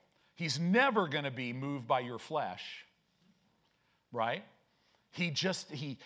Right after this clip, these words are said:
but He wants to lead you and guide you into all the truth. So First Corinthians two nine, we read this last week. It says, "But as it is written,"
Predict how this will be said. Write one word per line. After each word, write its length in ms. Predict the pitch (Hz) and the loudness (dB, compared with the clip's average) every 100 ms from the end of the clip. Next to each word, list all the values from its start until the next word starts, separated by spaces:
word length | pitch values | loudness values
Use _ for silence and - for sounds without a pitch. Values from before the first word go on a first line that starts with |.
| - - | -20 -6
but 220 | 131 135 | 0 0
He 300 | - 190 208 | 0 0 2
wants 540 | 185 170 180 - - - | 0 0 -4 -4 -6 -8
to 120 | - | -8
lead 500 | 123 120 151 170 143 | -6 -6 -4 -4 -4
you 220 | 139 139 | -4 -6
and 160 | 120 117 | -6 -8
guide 400 | 123 123 139 120 | -6 -4 -4 -6
you 160 | 120 110 | -8 -8
into 160 | 110 | -8
all 300 | - 113 120 | -2 -2 -2
the 80 | 117 | -4
truth. 520 | - 123 95 - - _ - - - - | -10 -10 -10 -12 -20 _ -20 -20 -20 -12
So 200 | - 156 | -4 -2
First 320 | - 196 220 | 0 0 0
Corinthians 560 | - 226 214 202 143 - | -4 -4 -4 -4 -6 -6
two 240 | - 185 | -4 -4
nine, 460 | 160 160 175 131 120 - - _ - | -2 -2 -2 -4 -6 -12 -20 _ -8
we 120 | 120 | -6
read 240 | 123 151 156 | 0 0 0
this 220 | 165 - | -2 0
last 320 | 170 156 - | 0 -2 -6
week. 300 | 170 151 143 | -8 -6 -8
It 80 | 123 | -6
says, 400 | - 131 117 - - - - | -2 -2 -2 -6 -12 -20 -2
"But 240 | 127 123 | -2 2
as 320 | 127 139 175 | 4 4 2
it 120 | 202 | -2
is 200 | 202 156 | -2 -2
written," 460 | 175 226 175 120 123 | -2 -2 -2 -8 -10